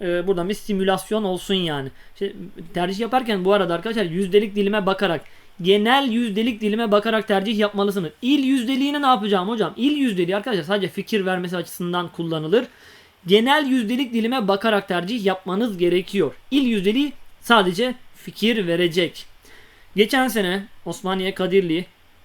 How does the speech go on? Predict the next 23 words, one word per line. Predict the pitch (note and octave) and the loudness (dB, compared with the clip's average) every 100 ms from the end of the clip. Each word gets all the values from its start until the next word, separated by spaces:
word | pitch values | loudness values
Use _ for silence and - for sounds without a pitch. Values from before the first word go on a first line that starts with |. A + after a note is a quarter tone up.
| - | -10
Fen | - G3 F#3+ | 0 0 0
Lisesi | E3+ D3+ D3 D#3+ G3+ - - - | -2 -6 -4 -6 -6 -20 -12 -4
üç | A3+ A3+ F#3+ - | -4 -4 -14 -8
nokta | F#3 F#3 - G#3+ - | -6 -4 0 -2 2
elli | F#3+ G3 | 2 2
iki | G3+ A3 | 0 -2
yüzdelik | F#3+ E3+ G3+ F#3 | -2 0 0 0
dilimle | G3 F#3+ G3 | 0 0 -2
alırken | D#3+ F3 A3+ F3+ F3+ A3 - - - - | -2 -2 0 -2 -4 -6 -14 -20 -20 -8
arkadaşlar | E3 F3 F3 D3+ G3+ F3+ | -4 -2 -2 -2 -4 -4
bu | |
sene | - B3+ C#4 | -2 -2 0
de | |
yine | B3 G3 E3+ | 2 2 2
bu, | F#3+ G#3+ E3+ | 0 -2 -2
buna | F#3 | 0
yakın | A3+ G#3 G#3 A#3 | 2 2 2 0
dilimden | F#3+ F3+ F3 G3+ | 2 0 2 2
alacak. | G#3 F3+ C3 B2+ - - - - - D#3 C#3+ | 2 0 -2 -8 -18 -20 -20 -20 -20 -8 -2
Dilim | G3+ C4 G#3+ | 0 2 4
değişmiyor | F#3 A3 B3 A#3 | 4 2 -2 -2
arkadaşlar | F3 A3 A3+ G3 | -2 -2 -2 -2
genelde. | E3 E3+ D#3+ D3+ C#3+ | -2 -4 -4 -4 -6